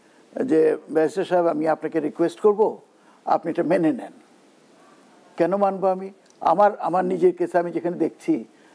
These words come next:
যে না, আমার প্রতি অবিচার করা হচ্ছে, আমি কেন মানবো? ওই জন্য আপনি যদি না মানেন, তাহলে আমার সত্তরটা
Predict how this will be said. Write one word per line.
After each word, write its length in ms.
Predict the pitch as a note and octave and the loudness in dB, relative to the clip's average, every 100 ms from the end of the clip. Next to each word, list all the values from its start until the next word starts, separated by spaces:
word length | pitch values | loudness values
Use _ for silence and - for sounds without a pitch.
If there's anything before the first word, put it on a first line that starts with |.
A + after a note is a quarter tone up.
| - | -2
যে 60 | D#3+ | 2
না, 60 | |
আমার 140 | E3+ E3+ | 2 0
প্রতি 240 | F3+ E3+ | -2 0
অবিচার 400 | F3 E3 E3+ E3 | 0 0 0 0
করা 160 | D#3+ D#3 | 0 0
হচ্ছে, 420 | D#3 - - A2+ - - - | -2 -6 -12 -12 -14 -18 -4
আমি 180 | F#3 | -4
কেন 220 | F#3 G3 G3+ | 0 0 2
মানবো? 360 | F#3 F3 F3+ - _ - - | -2 -4 -8 -10 _ -6 0
ওই 80 | |
জন্য 180 | F3 F#3 | 0 2
আপনি 260 | E3 D#3+ E3+ | 0 0 -4
যদি 180 | E3+ E3 | -2 2
না 140 | E3+ | 2
মানেন, 280 | D#3+ D#3 E3+ | 0 -4 -2
তাহলে 160 | E3+ | -2
আমার 120 | D#3+ D#3 | -2 -2
সত্তরটা 680 | G#3+ A3 - A3 - F#3 | -2 -2 -4 -4 2 2